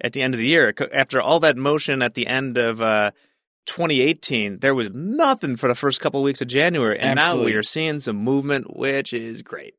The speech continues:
Speaker 2: Right. You got coronavirus really spiked this thing. Um, it's gonna be interesting to see how it keeps up because it did hit some really nice highs. Um, but I, you know, over time, I think we're gonna see it come back to that twelve, fourteen range. Um,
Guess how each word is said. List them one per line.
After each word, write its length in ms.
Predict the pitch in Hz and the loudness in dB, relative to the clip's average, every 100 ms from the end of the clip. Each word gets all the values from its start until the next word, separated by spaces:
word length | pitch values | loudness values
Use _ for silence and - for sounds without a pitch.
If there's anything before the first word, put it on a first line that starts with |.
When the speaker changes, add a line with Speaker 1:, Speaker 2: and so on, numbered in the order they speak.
| - | -6
Speaker 2:
Right. 320 | 123 113 71 | 0 0 0
You 120 | 110 | -2
got 160 | 117 117 | -2 2
coronavirus 680 | 139 139 127 131 131 131 - | 4 6 8 8 8 4 2
really 200 | 131 117 | -2 -2
spiked 380 | - 135 131 - | 0 2 2 0
this 220 | 120 - | -2 0
thing. 380 | 127 123 127 123 | 2 2 0 -2
Um, 580 | 120 117 110 107 101 101 - _ _ _ _ | 0 0 0 -4 -6 -12 -18 _ _ _ _
it's 100 | - | -4
gonna 140 | 147 | 2
be 140 | 143 143 | 4 4
interesting 400 | 143 135 147 127 | 2 -2 0 2
to 80 | |
see 180 | - 143 | 4 4
how 160 | 131 123 | 6 4
it 100 | - | 2
keeps 280 | 131 - 127 | -2 2 4
up 160 | 120 | 4
because 340 | 117 104 107 113 | 0 -2 0 0
it 160 | 135 | 2
did 140 | 151 135 | 2 2
hit 160 | - | -2
some 180 | - 117 | -4 -4
really 160 | 117 113 | -2 -2
nice 220 | 110 - | -2 2
highs. 340 | 117 110 101 - _ - | 4 2 0 -10 _ -2
Um, 440 | 113 110 110 113 | 0 2 0 0
but 140 | - 123 | 2 6
I, 180 | 120 113 | 4 4
you 100 | 147 | 2
know, 240 | 131 120 117 | 4 2 2
over 240 | 160 127 120 | 2 4 2
time, 300 | 143 120 117 | 4 2 2
I 40 | |
think 200 | 175 110 | -4 -6
we're 60 | 90 | -6
gonna 80 | 107 | -6
see 140 | 113 | -6
it 60 | - | -2
come 200 | 117 107 | -2 2
back 240 | 110 113 | 0 0
to 80 | 104 | 0
that 220 | 107 - _ _ _ _ - | 0 -2 _ _ _ _ 2
twelve, 300 | 139 127 - | 6 6 6
fourteen 520 | 127 117 - 131 117 | 4 4 2 2 2
range. 440 | 110 107 104 - _ _ _ _ | 2 0 -2 -8 _ _ _ _
Um, 560 | 110 110 107 104 98 | -2 0 0 -2 -6